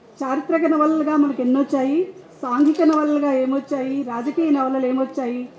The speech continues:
అట్లాగే హాస్య ప్రధానమైన నవలలు ఏమొచ్చాయి, మనోవిజ్ఞాన సంబంధమైన నవలలు, మనస్తత్వ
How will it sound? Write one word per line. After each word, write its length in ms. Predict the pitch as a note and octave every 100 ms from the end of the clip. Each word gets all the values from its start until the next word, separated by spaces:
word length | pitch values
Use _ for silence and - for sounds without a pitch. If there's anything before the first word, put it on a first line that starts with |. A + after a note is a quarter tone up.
| - -
అట్లాగే 460 | B3+ C#4+ C4 C4+ B3+
హాస్య 300 | B3+ B3+ -
ప్రధానమైన 680 | D#4+ C4+ B3+ C#4 C4 B3+ A#3+
నవలలు 340 | A3+ A#3+ C4
ఏమొచ్చాయి, 600 | C4 A#3+ A3 A#3+ A#3 B3 B3+ - - - -
మనోవిజ్ఞాన 680 | B3 D4 E4 D4+ C#4+ C#4+
సంబంధమైన 640 | C#4 B3+ C4+ C#4+ C4+ C4 C4
నవలలు, 500 | B3 A#3+ B3 B3+ B3+
మనస్తత్వ 760 | A#3 B3 - D#4+ D#4+ D4 C4